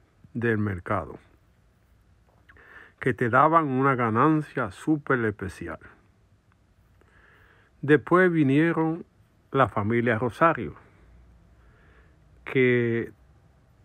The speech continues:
te ilusionaron en hacerte millonario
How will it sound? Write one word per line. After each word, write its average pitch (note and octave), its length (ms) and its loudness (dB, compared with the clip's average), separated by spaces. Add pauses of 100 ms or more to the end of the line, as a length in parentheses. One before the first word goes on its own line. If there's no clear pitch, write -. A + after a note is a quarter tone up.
(120)
te F3 100 4
ilusionaron C#3+ 1120 4
en A#2+ 160 0
hacerte C3+ 640 -2
millonario B2+ 880 -2